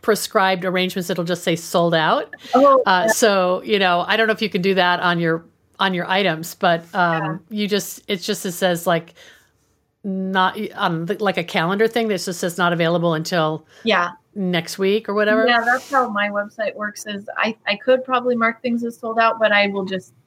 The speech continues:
Speaker 2: set the calendar so the next available delivery date is, you know, whenever I get back.
Speaker 1: Yeah, that's really smart. That's, like, protecting that little window of time, which I'm sure, you know, at, later after you get through this, this whole fall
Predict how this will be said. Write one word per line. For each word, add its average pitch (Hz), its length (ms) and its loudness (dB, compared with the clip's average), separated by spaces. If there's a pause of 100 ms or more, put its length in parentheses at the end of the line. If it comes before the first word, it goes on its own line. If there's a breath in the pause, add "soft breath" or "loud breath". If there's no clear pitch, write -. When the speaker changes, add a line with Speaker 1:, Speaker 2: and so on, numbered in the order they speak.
Speaker 2:
set - 300 0
the 202 80 -8
calendar 180 480 0
so 180 200 -4
the 180 100 0
next 165 320 -4
available 175 500 2
delivery 175 500 0
date 147 340 -8
is, 156 260 -14
you 175 80 -14
know, 147 160 -10
whenever - 340 -10
I - 60 -10
get - 240 -16
back. - 240 -8 (320)
Speaker 1:
Yeah, 160 280 -2 (280)
that's 202 220 -2
really 190 180 0
smart. 165 440 -4 (180)
That's, 202 340 -2 (220)
like, 190 200 0
protecting 170 560 -4
that 151 200 -4
little 156 320 -4 (400 loud breath)
window 190 300 2
of 170 100 -2
time, 180 240 0
which 208 160 -2
I'm 285 100 2
sure, 285 360 0 (100)
you 220 100 -2
know, 185 140 0
at, 180 300 -2
later 214 280 4
after 196 300 0
you 185 60 -2
get 185 120 -2
through 202 200 -4
this, 180 260 -2
this 170 360 -4
whole 190 260 2
fall 180 680 2